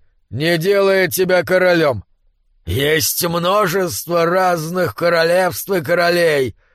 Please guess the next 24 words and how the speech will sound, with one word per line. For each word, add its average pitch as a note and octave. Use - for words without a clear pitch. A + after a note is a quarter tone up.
сказал B2
Человек-волк. C3+
«Здесь F3+
ты G#3
править G3
не F#3+
будешь», — F3
отрезал C3
лесник. G#2+
«Только E3+
попробуй, D#3+
и B2+
убью F#3
тебя D#3
и F3
всех F3
твоих E3
братьев E3+
и E3+
сестёр». C#3
Человек-волк B2+
оскалился D#3
и E3+
зарычал. D3+